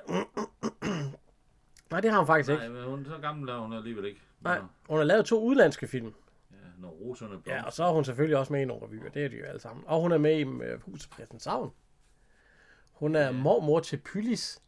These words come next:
Speaker 2: Ja.
Speaker 1: Der, hvor Carlas, øh, bimmer bliver, øh, kidnappet.
Speaker 2: Forbyttet med Pyllis, fordi
Speaker 1: Ja.
Speaker 2: damen er farveblind. Hun kan ikke se forskel på grønne og røde, øh.
Speaker 1: Men, øh, ja, hun, hun ligger nok inde, øh, hun er på det der rekreationshjem nok. Ja,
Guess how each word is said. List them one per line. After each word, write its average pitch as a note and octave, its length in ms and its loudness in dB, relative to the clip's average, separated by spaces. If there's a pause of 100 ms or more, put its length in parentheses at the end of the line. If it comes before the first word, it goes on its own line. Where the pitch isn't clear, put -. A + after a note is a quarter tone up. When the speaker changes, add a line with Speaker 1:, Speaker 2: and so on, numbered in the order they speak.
Speaker 2:
Ja. - 60 -20 (300)
Speaker 1:
Der, F#3 120 4
hvor F3 140 6
Carlas, E3 540 6
øh, D#3+ 400 -2
bimmer F3+ 260 4
bliver, C3+ 680 0
øh, A#2+ 60 -8 (140)
kidnappet. A#2+ 480 -2 (220)
Speaker 2:
Forbyttet G2 480 -14
med F2 80 -12
Pyllis, G2 460 -16
fordi - 160 -4
Speaker 1:
Ja. C#3+ 80 -2 (400)
Speaker 2:
damen D3 140 -2
er F3+ 120 0
farveblind. G3 380 -2
Hun F#3+ 140 -10
kan F#3+ 100 -4
ikke - 120 -10
se G3 120 -4
forskel A2 320 -10
på F#2 100 -18
grønne G2 320 -14
og E2 240 -12
røde, G2 280 -10
øh. F2+ 60 -14 (320)
Speaker 1:
Men, F3 180 4
øh, F3 540 0
ja, A3 120 6
hun, D4 220 2
hun A#3+ 220 4
ligger A#3+ 200 6
nok A3 220 4
inde, A3+ 240 4
øh, D3 140 2
hun F#3+ 180 -2
er A3 40 0
på G#3 140 0
det G#3+ 80 4
der G#3+ 100 4
rekreationshjem D#3+ 720 0
nok. G3 220 0 (800)
Ja, - 80 -14